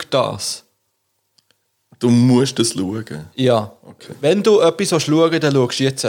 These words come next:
Speaker 1: das. Fertig. Punkt. Du etwas anderes kannst du gar nicht einstellen im Fernsehen.
Speaker 2: <laughs>
Speaker 1: So ist es nämlich.
Speaker 2: Ja, Netflix
Speaker 1: Gut.
Speaker 2: macht jetzt so einen Sender, wo einfach wieder regulares Fern-,
Speaker 1: Ah,
Speaker 2: regulares
Speaker 1: wirklich?
Speaker 2: Fernsehen läuft. Ja.
Speaker 1: Komisch.
Speaker 2: Ja, und doch ein bisschen, ich weiss nicht.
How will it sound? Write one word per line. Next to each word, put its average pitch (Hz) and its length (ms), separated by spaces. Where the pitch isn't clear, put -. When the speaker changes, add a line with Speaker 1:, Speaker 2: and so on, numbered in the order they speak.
Speaker 1:
das. 120 440
Fertig. 120 580
Punkt. 127 380
Du 131 60
etwas 139 260
anderes 143 260
kannst - 180
du - 20
gar 139 180
nicht 143 160
einstellen 135 500
im 110 100
Fernsehen. 113 520
Speaker 2:
<laughs> - 680
Speaker 1:
So 131 180
ist 127 200
es 131 140
nämlich. 107 360
Speaker 2:
Ja, 104 160
Netflix 123 400
Speaker 1:
Gut. - 100
Speaker 2:
macht 104 200
jetzt 135 160
so 139 80
einen 123 120
Sender, 127 480
wo 101 60
einfach 117 200
wieder 120 200
regulares 107 520
Fern-, 123 260
Speaker 1:
Ah, 123 80
Speaker 2:
regulares 127 460
Speaker 1:
wirklich? 113 100
Speaker 2:
Fernsehen 127 440
läuft. 107 320
Ja. 113 220
Speaker 1:
Komisch. 101 500
Speaker 2:
Ja, 117 320
und 107 220
doch 107 200
ein 113 60
bisschen, 101 160
ich 101 60
weiss - 180
nicht. 87 400